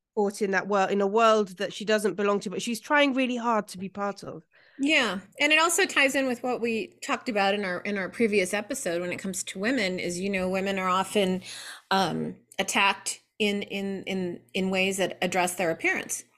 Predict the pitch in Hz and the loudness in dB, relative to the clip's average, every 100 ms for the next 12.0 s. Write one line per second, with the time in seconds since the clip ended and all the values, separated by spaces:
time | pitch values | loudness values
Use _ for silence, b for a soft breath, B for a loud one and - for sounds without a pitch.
0 | b b b - 214 190 - 190 185 185 | b b b -2 0 0 2 4 4 4
1 | 185 190 190 - 190 185 180 180 - - | 4 2 0 0 2 2 2 -2 -8 -6
2 | 220 208 190 185 - 190 - - 180 202 | -2 0 -2 -8 -16 -18 -10 -10 -6 -4
3 | 185 180 180 180 175 233 254 156 180 B | -2 -2 -2 -4 0 0 0 -2 -4 B
4 | B B 185 180 180 190 190 190 185 220 | B B 0 2 2 2 2 -2 -2 0
5 | 214 190 190 B B B 226 330 - 220 | 2 0 -4 B B B 0 2 2 4
6 | 208 208 220 202 - 196 - 190 190 254 | 2 0 0 0 -2 -4 -4 -6 0 2
7 | 240 226 196 196 - 185 202 190 196 190 | 2 0 -2 -4 -4 -2 0 0 -2 -2
8 | 175 170 - 185 180 185 190 180 175 175 | -4 -4 -4 -4 -4 -2 -2 -2 -4 -2
9 | 170 165 - 220 285 131 131 - 190 185 | -2 -4 -2 0 2 0 -4 -4 -4 -2
10 | 180 196 180 208 180 160 160 156 - 175 | -2 -4 -2 -2 -2 -2 -4 -4 -6 -6
11 | 175 165 170 165 175 165 160 147 139 | -6 -6 -8 -4 0 2 2 0 -2